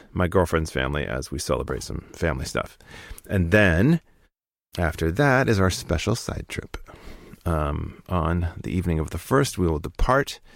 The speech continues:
in a rental vehicle to Orange County, where we have a rendezvous with a certain amusement park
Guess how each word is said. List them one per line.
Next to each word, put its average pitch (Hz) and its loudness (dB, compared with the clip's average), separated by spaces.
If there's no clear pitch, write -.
in 80 -2
a 80 2
rental 98 4
vehicle 147 6
to 92 4
Orange 98 2
County, 50 -6
where 85 0
we 82 2
have 78 2
a 76 0
rendezvous 82 2
with - -4
a 82 -4
certain 104 2
amusement 101 2
park 92 0